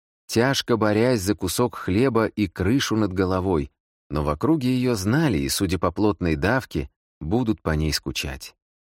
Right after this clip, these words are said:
Алис тоже будет по ней скучать. Мать она сперва не узнала. Зима не щадила старуху. Та выглядела болезненно ещё на именинах Дарра, с тех пор щёки впали гораздо заметнее.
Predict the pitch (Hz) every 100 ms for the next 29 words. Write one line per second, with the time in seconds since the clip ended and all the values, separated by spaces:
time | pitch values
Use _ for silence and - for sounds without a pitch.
0 | _ _ _ 80 90 131 - - 117 113
1 | 71 64 60 - 65 67 60 - - -
2 | - - _ _ _ _ _ _ _ _
3 | _ _ _ 80 117 160 147 143 - -
4 | 117 113 127 123 123 104 107 82 64 -
5 | - _ _ _ _ _ 71 80 85 107
6 | 110 92 - 90 76 98 80 - 73 69
7 | 57 - - _ _ _ _ _ _ -
8 | 104 120 123 113 110 107 104 98 95 120
9 | 104 107 104 98 - 110 110 104 95 92
10 | 117 107 87 92 123 113 71 65 - _
11 | _ - - 85 - - 113 95 - 107
12 | 104 90 - 95 92 85 80 87 101 90
13 | 85 85 90 92 - 69 -